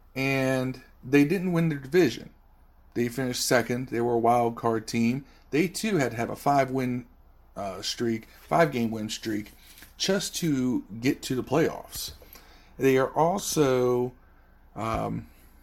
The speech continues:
by the time they got to the playoffs, the offense was very anemic, and it was the defense that totally carried them, uh, into the divisional round when they lost to the Seattle Seahawks.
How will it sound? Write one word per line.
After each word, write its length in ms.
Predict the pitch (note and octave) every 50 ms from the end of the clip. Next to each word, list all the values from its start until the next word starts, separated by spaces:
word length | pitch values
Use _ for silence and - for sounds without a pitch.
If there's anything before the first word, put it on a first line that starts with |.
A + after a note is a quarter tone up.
| - - -
by 240 | - A#2+ C3 C3 C3
the 80 | C3 -
time 200 | E3+ G3+ G3+ E3+
they 80 | C3+
got 180 | B2+ A#2+ A#2+ A#2 -
to 60 | -
the 60 | -
playoffs, 420 | A2+ A2 G#2 G#2 G#2+ G#2+ G#2+ -
the 120 | - A#2 A2
offense 520 | A2+ A#2+ A#2+ A#2 - A#2 A2 G#2+ A2 -
was 220 | G#2+ G#2+ G#2+ G#2 -
very 540 | - A2 A2+ A2+ A2+ A#2 A2+ A2+ A2 -
anemic, 640 | - G#2 G#2 A2 A2+ A2+ A2 A2+ A2 A2+ - - - - - - - - - - - - - - - -
and 520 | A2 A2 A2 A2 A2 A2 G#2+ G#2+ G#2 -
it 60 | - A2
was 200 | A2 A2 G#2 -
the 60 | A2
defense 640 | A2 A#2 A#2 A#2 A#2 A2+ A2+ A2 G#2 G#2 - -
that 300 | - A2 G2 - - -
totally 600 | - - - - - D#3+ E3 C3+ A#2 A2 G#2+ G2
carried 500 | G2 - - A#2+ A2+ A2 G#2 G2 F#2 F2
them, 340 | F#2+ F#2 F2+ D#2 G2+ A2+ - - _ - - - - - - - - - - - - - _ - -
uh, 200 | - - - - -
into 540 | - A2 G#2+ G#2 - - A2 G2 G2+ G#2 -
the 400 | - - G#2+ G#2 G#2 G2+ G2 G2
divisional 540 | F#2 G#2 G#2 A2+ A2+ A2 A2 A2 G#2 G2+ G2+
round 420 | G#2 G2+ G2+ G2 G2 G2+ G2+ G2+
when 100 | G#2 G#2
they 80 | G#2 G#2
lost 440 | G#2 A2 A2 G#2+ G#2+ - - - -
to 80 | A2
the 80 | G2 G2
Seattle 400 | - - A2+ A2 G#2 F#2+ F#2 F#2+
Seahawks. 680 | - - D3 C#3 A2+ G#2+ F#2 G1+ - - - - -